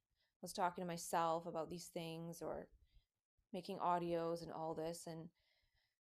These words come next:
I kind of documented it, and I'm glad that I did. And I've never gone through that initial, um, set of information that came to me, but I still have it.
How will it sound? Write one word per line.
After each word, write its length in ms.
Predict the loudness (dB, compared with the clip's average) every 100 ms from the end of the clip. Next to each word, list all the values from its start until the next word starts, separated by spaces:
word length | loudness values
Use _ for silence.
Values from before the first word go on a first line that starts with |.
| _ -2
I 60 | 0
kind 260 | 2 2
of 120 | 2 4
documented 720 | 4 4 2 -2 0 -2 -2
it, 340 | -2 -4 -8 -12 _ _ _ _ _ _ _ _ -4
and 360 | -2 0 0
I'm 140 | 0 4
glad 240 | 6 6
that 80 | 6
I 160 | 2 2
did. 400 | 2 2 0 -6 -12 -16 _ _ _ _ _ _
And 160 | -4 -2
I've 100 | 0
never 280 | 0 0 2
gone 220 | 2 0
through 240 | -2 0
that 280 | 4 4 4
initial, 840 | 0 -2 -4 -4 -2 0 0 -4 -10 _ _ _ _ _ _ _ _ -10
um, 420 | -8 -8 -10 -12 -16 _ _ _ _
set 460 | -10 2 2 2 -4 -12 _ -8
of 180 | -6 -6 -8
information 800 | -4 -2 -2 -2 -4 -6 -6 -10 -14 _ _ _ _ _ _
that 180 | -2 -2
came 280 | -4 -4 -4
to 160 | -4 -4
me, 260 | -4 -8 -12 _ _ _ _ -4
but 80 | -2
I 60 |
still 280 | 0 0 0
have 300 | 2 2 2
it. 240 | 0 -2